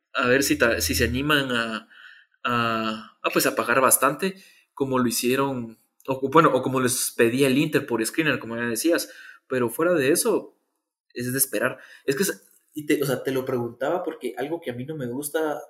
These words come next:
de este Tottenham es que entrega el balón. Tal vez porque a mí no me gusta es-, ese,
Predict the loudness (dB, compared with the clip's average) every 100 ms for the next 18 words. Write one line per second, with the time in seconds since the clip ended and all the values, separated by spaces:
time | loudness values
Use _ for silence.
0 | _ _ -8 -4 -4 -4 -4 -8 -8 _
1 | -8 -6 -4 -2 -2 -2 -4 -6 -6 -12
2 | _ _ _ _ -20 -20 _ _ -8 -6
3 | -4 -2 -2 -2 -4 -4 -2 -2 -2 -2
4 | 0 2